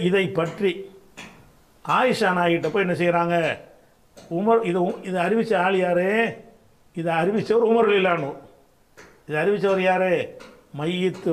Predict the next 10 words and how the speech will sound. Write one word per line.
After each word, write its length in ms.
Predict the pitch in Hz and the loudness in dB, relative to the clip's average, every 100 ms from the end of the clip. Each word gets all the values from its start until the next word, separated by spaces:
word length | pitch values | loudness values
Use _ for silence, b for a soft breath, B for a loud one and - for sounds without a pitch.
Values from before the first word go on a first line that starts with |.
| 156 | 0
வந்து 360 | 147 147 143 147 208 247 - - - - _ - - - - | 0 -2 -2 0 0 -2 -4 -16 -20 -20 _ -20 -20 -20 -6
பக்கத்துல 420 | 151 156 196 202 190 | -4 -2 0 2 2
உள்ளவங்க 380 | 185 185 180 175 | 0 0 0 0
அழுதாங்கன்னு 640 | 160 170 175 170 165 160 156 | 0 0 0 -2 -4 -6 -8
சொன்னா 240 | 160 147 190 233 170 | -8 -4 -2 0 0
வேதனை 320 | 196 202 185 147 | 0 0 -2 0
செய்யப்படும் 580 | 170 165 165 175 202 165 - - - _ _ _ 143 175 | 0 0 0 0 0 -2 -6 -18 -20 _ _ _ -6 -4
என்று 180 | 202 185 160 | -2 -2 -2
ரசூலுல்லாஹ் 480 | 156 254 214 196 185 | -2 0 0 0 -2
சொன்னாங்க 420 | 185 185 180 | -2 -2 0